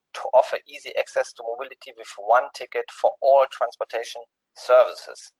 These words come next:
Because at that time, you had different companies in, in Berlin offering their own offer and ticket. And yeah, the founding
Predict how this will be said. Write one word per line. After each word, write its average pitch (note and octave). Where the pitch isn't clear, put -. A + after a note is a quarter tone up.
Because D3+
at -
that C#3+
time, C#3+
you B2
had B2
different C3+
companies D#3
in, C3+
in B2
Berlin C3
offering B2+
their A2+
own B2+
offer C3
and A2
ticket. C#3+
And A2+
yeah, A#2
the A2
founding C3